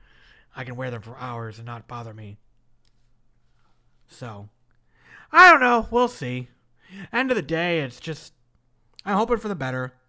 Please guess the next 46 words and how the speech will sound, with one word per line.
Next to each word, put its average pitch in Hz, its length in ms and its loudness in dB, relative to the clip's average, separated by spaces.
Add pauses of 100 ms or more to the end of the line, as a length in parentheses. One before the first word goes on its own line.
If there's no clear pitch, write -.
(640)
Now 160 200 -4
that 190 140 -4
we 180 100 -2
have 175 200 -4
a 135 340 -6 (760)
president 170 500 -4
that 139 100 -10
I 131 100 -6
hope 156 240 -6
would 139 120 -6
know, 147 340 -6 (460)
not 185 300 0
be 185 100 0
in 180 60 2
the - 100 -2
headlines 165 440 -2
for 156 100 -8
every 160 120 -4
little 151 160 -4
thing 151 160 -6
he 139 80 -6
does, 147 400 -4
and 113 180 -12 (880)
is 135 100 -10
actually 156 300 -4
gonna 143 140 -4
help 139 260 -4
take 147 160 -6
this - 140 -10
pandemic 131 500 -6
seriously. 139 680 -8 (520)
I 147 60 -12
mean, 127 180 -10
I, 160 320 -6
I 160 40 -4
don't, 147 280 -6 (100)
I 165 120 -4
don't 151 160 0
know, 120 160 -6
though. 123 260 -6
At - 80 -12
the 170 80 -8
end 185 80 -2
of 160 60 -4
the 139 40 -8
day, 135 300 -4